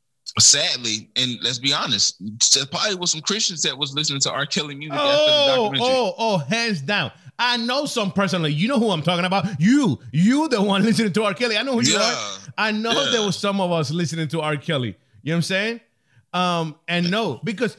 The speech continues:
Speaker 2: you know what it is? People like R. Kelly are smart, bro. R. Kelly's image got damaged since, like, the nineties, early nineties. I don't care what people say.
Speaker 1: Yeah.
Speaker 2: But we still
Speaker 1: Yeah.
Speaker 2: listen to him. You know what I'm saying? And what he did was smart enough to, to,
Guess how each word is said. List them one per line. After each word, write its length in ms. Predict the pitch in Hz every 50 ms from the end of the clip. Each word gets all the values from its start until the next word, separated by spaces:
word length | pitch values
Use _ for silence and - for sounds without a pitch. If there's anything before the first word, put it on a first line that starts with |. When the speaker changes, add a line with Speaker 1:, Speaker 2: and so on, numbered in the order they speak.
| _ _ -
Speaker 2:
you 120 | 160 233
know 100 | 254 269
what 140 | 269 269 254
it 140 | 208 175 160
is? 300 | 175 202 233 220 - -
People 340 | _ - 196 214 202 262
like 200 | 247 220 190 147
R. 140 | 175 180 175
Kelly 320 | 156 - 180 190 202 190 147
are 60 | 127
smart, 500 | - - 135 143 160 196 160 95 - -
bro. 240 | - 107 117 113 - _ _ 139 -
R. 100 | - 254
Kelly's 420 | 240 - 302 294 285 262 202 - - -
image 280 | 214 214 196 147 127
got 180 | - 156 135 131
damaged 280 | 139 139 147 147 135
since, 240 | - 143 139 - -
like, 280 | 139 139 135 131 120 98
the 100 | 135 123 123
nineties, 640 | 113 117 117 123 131 139 160 180 170 135 117 - - -
early 240 | 208 262 254 220 170
nineties. 360 | 151 143 127 123 113 104 98
I 60 | 131 156
don't 120 | 196 202
care 100 | 147 208
what 140 | 185 170 131
people 180 | 196 196 175 147
say. 140 | - 143 117
Speaker 1:
Yeah. 100 | 87 - - _ _ _ _ _ _ - - _
Speaker 2:
But 220 | - 170 226 240 247
we 100 | 277 277
still 140 | - - 349
Speaker 1:
Yeah. 60 | 339
Speaker 2:
listen 280 | 339 339 277 302 277
to 120 | 202 254 208
him. 220 | 185 147 117 95 101
You 80 | 139
know 20 | 202
what 0 |
I'm 80 | 208
saying? 260 | - 240 240 254 262 - 214 214 160
And 120 | - 208 226
what 160 | 233 220 202
he 160 | 196 240 247
did 320 | 208 175 202 247 285 277 233
was 220 | 202 202 190 -
smart 380 | 165 156 139 156 190 202 202 165
enough 380 | 156 156 180 220 233 196 - -
to, 200 | - 180 147 - - - - - 151 _ _
to, 120 | - 156